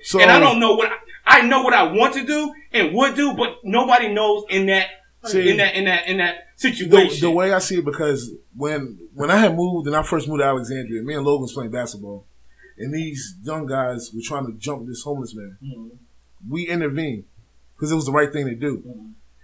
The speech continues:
Speaker 1: And the reason I call these people that cowards, because it's the same thing that hap-,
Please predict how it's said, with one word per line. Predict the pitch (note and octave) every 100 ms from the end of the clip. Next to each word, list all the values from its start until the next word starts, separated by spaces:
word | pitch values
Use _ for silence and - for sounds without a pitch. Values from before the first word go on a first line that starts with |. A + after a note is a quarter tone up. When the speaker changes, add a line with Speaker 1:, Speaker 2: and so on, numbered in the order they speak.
| - -
Speaker 1:
And | D3+ D3 C3+ - _
the | B2+
reason | F#3 F#3
I | F3+
call | F#3+
these | F3
people | E3+ D#3
that | C3
cowards, | - E3 E3 A#2+ - _ _
because | C3+ C3+ D3+ C#3 C#3 _
it's | - B2
the | A#2+
same | E3 E3
thing | D#3+ E3
that | D#3
hap-, | D3+